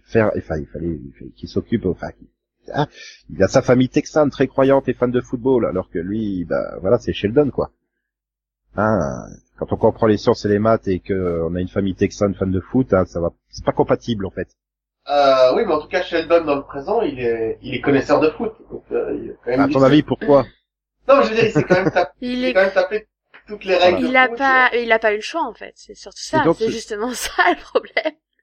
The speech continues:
Speaker 1: Et donc, ce, ce, ce brillant jeune homme vulnérable et quelque part un peu naïf doit apprendre à vivre avec le monde.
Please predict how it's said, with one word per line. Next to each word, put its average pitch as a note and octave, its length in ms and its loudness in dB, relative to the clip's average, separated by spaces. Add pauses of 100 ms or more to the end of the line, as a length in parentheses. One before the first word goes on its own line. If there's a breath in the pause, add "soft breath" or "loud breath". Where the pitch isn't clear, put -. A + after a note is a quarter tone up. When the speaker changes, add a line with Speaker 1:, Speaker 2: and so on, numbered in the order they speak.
(280)
Speaker 1:
Et C#3 60 -6
donc, E3+ 220 0
ce, - 160 -10
ce, - 180 -8
ce B2+ 160 -4
brillant D#3+ 320 4
jeune D3 220 2
homme D3 180 2
vulnérable C3 640 2
et - 20 -6
quelque B2 280 -2
part C3 200 -2
un A#2 80 2
peu C3 160 0
naïf B2+ 460 2 (320 soft breath)
doit A#2+ 160 4
apprendre A#2+ 320 0
à - 20 2
vivre G#2+ 260 0
avec G2+ 200 2
le G#2 100 0
monde. A2+ 400 0